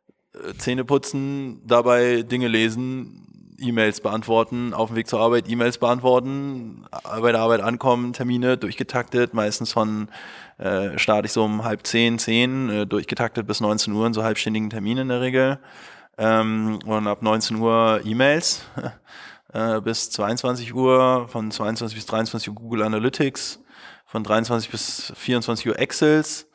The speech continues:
von vierundzwanzig bis zwei Uhr morgens E-Mails an andere, was die am nächsten Tag machen sollen.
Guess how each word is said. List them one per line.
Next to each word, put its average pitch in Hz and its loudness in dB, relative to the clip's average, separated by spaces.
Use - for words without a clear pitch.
von 120 0
vierundzwanzig 120 -2
bis 117 -12
zwei 123 4
Uhr 127 4
morgens 123 0
E-Mails 160 4
an 131 0
andere, 147 4
was 131 0
die 139 0
am 131 0
nächsten 131 -4
Tag 123 0
machen 139 0
sollen. 170 2